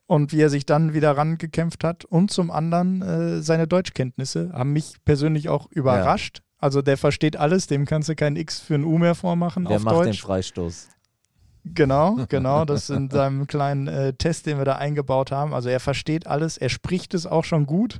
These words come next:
Speaker 2: Mhm.
Speaker 1: aber das ist natürlich noch mal ein bisschen mehr, äh, Aufregung vor der Kamera. Ich meine, das geht uns ja
Speaker 2: Ja.
Speaker 1: genauso, wenn wir mal vor der Kamera stehen, da ist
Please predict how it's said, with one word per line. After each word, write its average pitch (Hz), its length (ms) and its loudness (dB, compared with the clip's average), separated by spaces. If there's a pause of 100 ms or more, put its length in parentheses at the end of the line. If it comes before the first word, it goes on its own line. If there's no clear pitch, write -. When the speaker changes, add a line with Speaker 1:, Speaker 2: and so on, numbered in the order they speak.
(120)
Speaker 2:
Mhm. 98 220 -4
Speaker 1:
aber 139 160 4
das 143 160 4
ist 160 140 -2
natürlich 143 380 2
noch 143 200 2
mal 147 100 2
ein 139 80 0
bisschen 139 300 -2
mehr, 131 520 0
äh, 127 320 0 (540)
Aufregung 139 600 0
vor 147 200 2
der 135 120 2
Kamera. 123 480 -4
Ich 135 100 -8
meine, 131 160 -2
das 131 160 -2
geht 139 160 0
uns 175 240 2
ja 156 80 6
Speaker 2:
Ja. 143 60 6
Speaker 1:
genauso, 143 520 2
wenn 139 140 2
wir 147 120 4
mal 143 120 4
vor 143 140 0
der 139 100 2
Kamera 139 340 -2
stehen, 135 300 -6
da 131 140 0
ist 131 340 -6